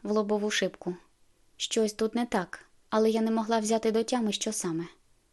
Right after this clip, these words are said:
А може, то моя уява знову розігралася, як сьогодні за обідом?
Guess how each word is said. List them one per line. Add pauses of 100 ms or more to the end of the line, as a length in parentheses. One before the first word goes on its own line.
А
може,
то
моя
уява
знову
розігралася, (220)
як
сьогодні
за
обідом?